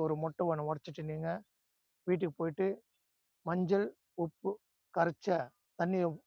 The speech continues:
தண்ணிய வந்து குளிக்கணும். குளிச்சுட்டு, ஒரு கோயில்ல பக்கத்துல ஒரு ஏதாவது கோயில் இருந்துச்சுனா உங்க வீட்டு பக்கத்துல, அந்த கோயில வணங்கிட்டு நீங்க வீட்டுக்குள்ளார போலாம். அதுக்கு முன்னாடி இந்த பரிகாரம் செய்து அப்படியே வீட்டுக்கு போக்கூடாது. அது தோஷங்கள் வந்து தொத்திக்கும்.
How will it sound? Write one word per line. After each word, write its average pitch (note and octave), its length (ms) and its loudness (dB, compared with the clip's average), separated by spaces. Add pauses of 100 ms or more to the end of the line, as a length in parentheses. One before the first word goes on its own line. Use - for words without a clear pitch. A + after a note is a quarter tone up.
தண்ணிய F#3 280 0
வந்து E3 200 -2
குளிக்கணும். E3+ 480 -2
குளிச்சுட்டு, F3 440 -4 (640)
ஒரு G3 200 2
கோயில்ல G#3+ 380 8
பக்கத்துல F3 480 4
ஒரு E3 220 2
ஏதாவது E3+ 300 2
கோயில் F3 220 0
இருந்துச்சுனா D#3+ 280 -6
உங்க D#3+ 100 -4
வீட்டு D#3 200 -6
பக்கத்துல, D#3+ 360 -6 (500)
அந்த E3 160 -2
கோயில F3 280 2
வணங்கிட்டு D#3+ 380 -2
நீங்க E3 160 -4
வீட்டுக்குள்ளார D3 500 -6
போலாம். C3+ 300 -10 (440)
அதுக்கு F3 280 4
முன்னாடி A3 440 8
இந்த G#3 200 2
பரிகாரம் G#3 440 8
செய்து G#3 180 4
அப்படியே G3 260 4
வீட்டுக்கு F#3 300 -2
போக்கூடாது. C#3+ 420 -6 (280)
அது E3+ 200 0
தோஷங்கள் F3+ 420 4
வந்து E3+ 180 -2
தொத்திக்கும். D3+ 480 -10